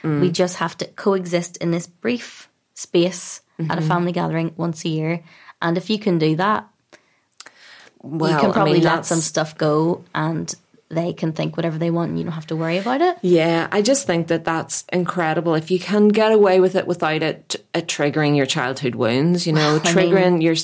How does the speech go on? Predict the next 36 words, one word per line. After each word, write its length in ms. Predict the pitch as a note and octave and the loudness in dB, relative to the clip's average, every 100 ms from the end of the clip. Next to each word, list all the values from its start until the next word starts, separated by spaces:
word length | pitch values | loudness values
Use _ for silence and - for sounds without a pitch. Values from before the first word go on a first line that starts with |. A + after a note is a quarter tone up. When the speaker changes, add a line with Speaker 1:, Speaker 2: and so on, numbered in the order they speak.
| - | -4
Speaker 1:
your 200 | E3 D#3+ | 0 0
schema 500 | D#3 - E3 D#3 D#3 | 0 -2 0 2 2
that 200 | D#3 D3+ | 0 -2
says 260 | - D3 D3 | -2 -2 -2
you're 120 | C3+ | -2
not 200 | D3 B2+ | -2 -2
acceptable 680 | - - G#2 C#3+ - F3 F3+ | -4 -6 -6 -8 -6 -2 0
in 140 | F#3 | 0
some 240 | F#3 F3+ F3 | 0 0 0
way. 280 | F3 F3+ | 0 0
Speaker 2:
this 100 | F3+ | -2
Speaker 1:
Do 60 | E3 | -2
you 60 | D#3 | -2
know 100 | D3+ | -2
Speaker 2:
is 60 | |
Speaker 1:
what 100 | D3 | -2
I 40 | D3 | -2
Speaker 2:
the 40 | |
thing. 140 | - | -2
Speaker 1:
mean? 160 | E3 F3 - - - - | -2 -6 -14 -20 -16 -6
So 380 | - D#3+ D#3 D#3 - - | 0 2 0 -2 -14 -8
if 260 | - G3+ G#3 | -2 -2 -2
you 160 | E3 D#3+ | -2 0
feel 480 | - D#3 D3 C#3+ | 0 2 2 0
that 220 | - D3 - | -2 -6 -4
that 200 | C#3+ C#3+ | -4 -2
is 180 | C#3 | -4
what's 180 | - - | -6 -8
happening 420 | C3 C3+ E3 F#3+ F#3+ | -6 -6 0 0 0
to 160 | G3+ | -2
you, 360 | F#3 F#3+ F#3+ F#3 _ _ _ | 2 2 2 -2 _ _ _
know 560 | E3+ D#3+ D3+ D3+ D3+ - - | 0 2 4 2 0 -2 -4
that 440 | C#3+ - D#3 - - _ _ _ - | -4 -4 -8 -12 -16 _ _ _ -6
it 240 | D3+ - | -4 -4
is 280 | - E3 E3 | -4 -2 2
okay 600 | G3+ G#3 G#3+ G3+ G3+ G3+ | 2 2 0 2 2 0